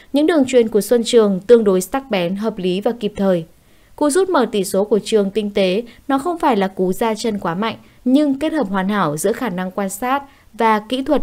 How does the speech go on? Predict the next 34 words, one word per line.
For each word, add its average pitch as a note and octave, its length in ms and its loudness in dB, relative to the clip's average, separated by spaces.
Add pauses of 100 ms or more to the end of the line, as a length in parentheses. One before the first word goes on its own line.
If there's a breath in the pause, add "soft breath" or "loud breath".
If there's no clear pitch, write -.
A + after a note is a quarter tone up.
cá F3+ 100 -4
nhân G3+ 300 0
của F3 120 -4
Lương F3+ 220 -2
Xuân F#3 220 -4
Trường. F3+ 300 2 (480 soft breath)
Việc C#4+ 240 2
Xuân E4 200 -2
Trường A#3+ 260 0
găm A3+ 240 -2
bóng G3 160 -2
vào G#3+ 140 -2
góc A#3 240 -4
cao A3+ 220 0
và F3 100 -2
khung G#3+ 240 -2
thành G#3 180 0
Tấn E3+ 180 -6
Trường G3 320 0 (220 loud breath)
là C4 120 4
một B3 240 4
trong C4+ 180 -2
những A#3+ 200 -4
tố G3 160 0
chất E4 280 -6
vốn F3+ 220 -4
có F3+ 300 0 (200 loud breath)
của G#3+ 120 2
tiền G#3 180 0
vệ F#3 160 -2
Hoàng F#3 240 -6
Anh F3+ 140 -4
Gia F#3 140 -4
Lai. F#3 260 -2